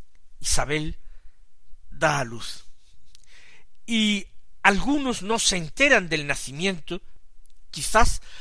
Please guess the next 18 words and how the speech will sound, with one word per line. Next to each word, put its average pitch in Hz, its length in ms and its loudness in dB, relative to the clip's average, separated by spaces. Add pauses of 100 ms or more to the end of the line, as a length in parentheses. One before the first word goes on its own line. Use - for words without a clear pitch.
(140)
hasta 170 300 -2
el 156 120 2
mismo 233 420 -4
momento 175 800 -4 (520)
del 156 240 -4
parto. - 540 -2 (100)
Es - 260 -4 (320)
lo 180 200 -6
que 143 140 -2
deja - 420 2 (320)
entrever 139 640 -4
Lucas, - 560 -6 (800)
que 160 100 -2
los 151 160 0
parientes 240 840 4 (920)
e - 80 2
incluso 208 520 0
vecinos 262 760 0